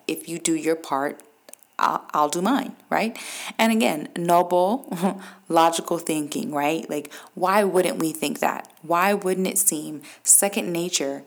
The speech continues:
that you would do your part and I would do mine? It's like simple math, right? You know, two plus two equals four, doesn't it? <laughs>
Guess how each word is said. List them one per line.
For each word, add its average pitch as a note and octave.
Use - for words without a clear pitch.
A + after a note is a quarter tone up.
that E3
you F#3
would G#3+
do F#3
your F#3+
part F3
and E3+
I D#3
would F3+
do G3+
mine? B3
It's -
like E3
simple C4
math, F3+
right? G3
You G3
know, E3
two A3+
plus G#3
two A3
equals -
four, F#3
doesn't A#3
it? F3
<laughs> -